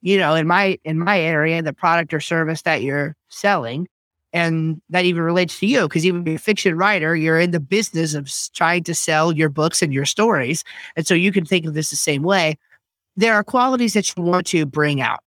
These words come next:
And there are four or five of these that, that you could name off, but one of them is,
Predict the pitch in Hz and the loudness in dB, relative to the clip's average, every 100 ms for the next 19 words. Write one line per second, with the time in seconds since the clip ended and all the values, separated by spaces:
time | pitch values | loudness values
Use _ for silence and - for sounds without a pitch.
0 | _ _ - 185 180 165 - _ _ _ | _ _ -2 0 0 -2 -8 _ _ _
1 | _ _ - 190 196 180 175 151 _ - | _ _ -2 0 2 2 0 -4 _ 0
2 | 240 233 175 185 175 180 175 175 160 175 | 2 2 0 2 2 2 2 2 2 -2
3 | 151 123 165 170 156 160 160 156 156 160 | -2 -2 0 0 0 0 0 2 2 0
4 | - - 151 143 _ _ - 151 160 202 | -4 0 0 0 _ _ -10 -2 2 2
5 | 302 302 139 143 120 127 165 - _ _ | 2 0 0 -2 0 0 -2 -6 _ _
6 | _ _ - 180 180 170 175 175 165 - | _ _ -2 2 4 4 4 2 -2 -4